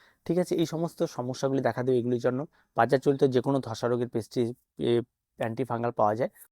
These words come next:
সেই সমস্ত কিছু নিয়ে এসে স্প্রে করে দেবেন, তাতেই যথেষ্ট, আর তেমন কোনো কিছুর প্রয়োজন পড়বে না। আর এখন আর কিছু নেই, পিটুনিয়া শুরু থেকে ফুল ফুটতে শুরু করবে, যতদিন ফুটবে মজা নিন, আর কোনো কিছু নেই। আর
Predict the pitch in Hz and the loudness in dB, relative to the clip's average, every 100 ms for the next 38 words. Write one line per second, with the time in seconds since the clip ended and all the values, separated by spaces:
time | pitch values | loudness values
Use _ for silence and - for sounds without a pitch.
0 | _ - 156 160 165 156 143 - 135 131 | _ -4 -2 -2 -4 -2 -4 -2 -2 0
1 | 143 - - 117 120 120 123 147 - 131 | -2 -4 -4 -4 -2 -2 -2 -4 -2 -2
2 | 123 113 110 117 - - _ 113 - 110 | 0 -2 -4 -6 -6 -8 _ 0 0 -4
3 | 117 120 120 120 131 - 107 113 110 117 | -4 -4 -4 -4 -6 -4 -4 -4 -4 -4
4 | 127 170 - - _ - 131 147 - 156 | -4 -6 -10 -20 _ 4 4 4 0 -6
5 | 143 147 - 156 175 - 113 127 139 - | -4 -6 -4 -4 -4 -6 -4 -2 -2 -2
6 | 120 120 143 - 127 120 135 - - 123 | -4 0 -2 -2 -6 -6 -6 -4 -2 -2
7 | 123 135 214 _ _ 131 127 156 160 - | -2 -4 -6 _ _ 0 2 2 0 0
8 | 147 160 143 120 131 135 147 _ _ 113 | 2 2 2 0 2 0 -4 _ _ -4
9 | 120 - 131 135 139 147 - _ _ 104 | -2 -2 -2 -4 -4 -6 -8 _ _ 2
10 | 107 | 2